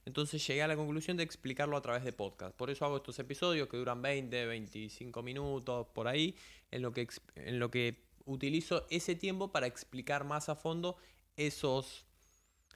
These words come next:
eh, contenidos de los que hablo. Y después, por el otro lado, tenés el contenido viral, el contenido que no tiene ningún tipo de nada, simplemente es entretenimiento y se hace obviamente mucho más viral porque obviamente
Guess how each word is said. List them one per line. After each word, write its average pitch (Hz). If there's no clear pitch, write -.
eh, 117
contenidos 135
de 127
los 113
que 117
hablo. 98
Y 226
después, 214
por 185
el 196
otro 202
lado, 214
tenés 160
el 139
contenido 127
viral, 143
el 117
contenido 113
que 113
no 113
tiene 120
ningún 113
tipo 113
de 104
nada, 135
simplemente 117
es -
entretenimiento 131
y 117
se -
hace 110
obviamente 110
mucho 117
más 117
viral 139
porque 107
obviamente 113